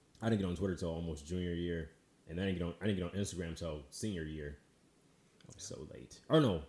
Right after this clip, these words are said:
Speaker 1: Yeah, yeah, I, I, I got on Instagram, like, right before senior year. I've, I've always been late.
Speaker 2: Yeah.
Speaker 1: And, um, I never had Bebo or, or MySpace or, um, any of those.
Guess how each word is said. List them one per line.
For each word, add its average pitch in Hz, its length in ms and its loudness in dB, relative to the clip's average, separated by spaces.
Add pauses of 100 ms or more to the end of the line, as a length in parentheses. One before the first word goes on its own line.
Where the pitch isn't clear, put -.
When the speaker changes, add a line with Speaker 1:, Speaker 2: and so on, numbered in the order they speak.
(220)
Speaker 1:
Yeah, 147 140 8
yeah, 110 420 6
I, 117 60 0
I, 104 140 2
I - 20 2
got 101 160 2
on 92 160 -2
Instagram, 95 400 0
like, 80 160 -2 (100)
right 90 180 0
before 87 360 -2
senior 82 320 -8
year. 80 300 -8
I've, 82 100 -6
I've 85 140 -4
always 80 200 -4
been 76 220 -10
late. 76 220 -8
Speaker 2:
Yeah. 107 60 -8 (840)
Speaker 1:
And, 80 100 -8
um, 73 300 -10 (1120)
I 117 60 2
never 107 180 6
had 95 220 2
Bebo 90 180 0
or, 80 300 2 (280)
or 76 360 -6
MySpace 80 480 -6
or, 71 200 -8 (1400)
um, 69 280 -10
any 85 180 -8
of 73 60 -8
those. 76 380 -8